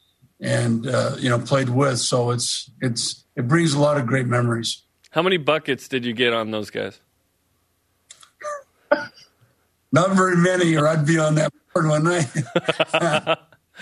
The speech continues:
Speaker 1: But, uh, you know, I played with, with, you know, Larry, and what, what a great player, and Adrian Dantley's on it. I played with him, and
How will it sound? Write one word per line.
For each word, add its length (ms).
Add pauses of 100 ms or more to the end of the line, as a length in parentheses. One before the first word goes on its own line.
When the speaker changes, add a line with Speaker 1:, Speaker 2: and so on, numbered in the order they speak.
(380)
Speaker 1:
But, 200
uh, 440 (280)
you 140
know, 80
I 80
played 340
with, 380
with, 400
you 80
know, 160
Larry, 460
and 260 (160)
what, 260
what 140
a 40
great 300
player, 440
and 180
Adrian 400
Dantley's 560
on 180
it. 120
I 100
played 220
with 180
him, 320
and 160